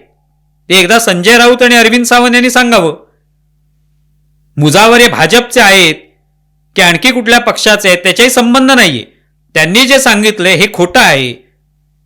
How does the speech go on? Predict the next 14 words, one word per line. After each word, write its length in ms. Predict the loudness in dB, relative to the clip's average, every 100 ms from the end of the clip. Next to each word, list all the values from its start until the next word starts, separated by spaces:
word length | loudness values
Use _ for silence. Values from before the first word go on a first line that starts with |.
| _ _ _ _ -6
याचे 220 | -2 0
काहीतरी 360 | 0 0 0 -2
पुरावे 400 | 0 2 2 2
असले 240 | 0 -2
पाहिजे, 260 | 0 0 0
नाहीतर 320 | 0 0 0
मुजावर 420 | 0 0 2 2
यांच्या 220 | 2 0
विरोधामध्ये 600 | 2 2 2 2 2 0 -2
तुम्ही 260 | -2 -4
पोलीस 400 | -2 0 0 0
ठाण्यामध्ये 380 | 0 0 0 -2
तक्रार 380 | -2 0 2 2
करा 200 | 0